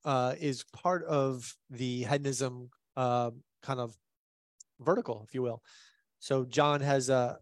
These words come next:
over the course of his career, we do a few limited editions per year, and they're special releases, one and dones, meaning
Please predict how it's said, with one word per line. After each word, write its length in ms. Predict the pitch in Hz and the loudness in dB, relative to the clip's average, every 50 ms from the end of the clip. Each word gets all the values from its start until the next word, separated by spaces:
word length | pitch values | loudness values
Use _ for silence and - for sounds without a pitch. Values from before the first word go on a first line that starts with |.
| _ | _
over 140 | - 147 131 | -6 -4 -4
the 60 | 131 131 | -4 -4
course 280 | - 143 135 123 - | -2 -2 -2 -2 -4
of 40 | 135 | -6
his 80 | 120 117 | -8 -8
career, 340 | - - 135 131 127 123 120 | -4 -2 0 0 0 0 -2
we 120 | 120 127 | -4 -8
do 200 | 123 123 123 123 | -6 -4 -4 -4
a 60 | 117 | -4
few 380 | - - - - - 139 135 131 | -6 -8 -14 -10 -6 -4 -4 -2
limited 280 | 123 127 131 127 123 120 | -2 -4 -4 -4 -4 -4
editions 400 | 120 120 117 - - 120 113 - | -4 -4 -6 -8 -10 -12 -14 -16
per 200 | - - 127 123 | -12 -10 -8 -8
year, 320 | 123 120 120 117 113 - - | -6 -6 -8 -8 -10 -12 -12
and 100 | 127 123 | -12 -8
they're 260 | 123 123 120 120 113 113 _ _ _ | -6 -4 -4 -6 -6 -10 _ _ _
special 440 | - - - - 143 135 - - 139 127 | -20 -20 -4 -2 -2 0 0 -2 -2 0
releases, 600 | 131 127 123 131 127 120 - 135 127 123 120 123 | 0 -2 -2 -2 -4 -4 -4 -4 -4 -4 -6 -8
one 260 | 123 120 131 131 127 | -4 -2 -2 -2 -2
and 120 | 127 127 | -4 -6
dones, 340 | 123 120 110 110 110 107 120 | -6 -8 -8 -10 -12 -16 -12
meaning 360 | 123 127 127 120 120 120 117 | -10 -8 -8 -6 -8 -8 -10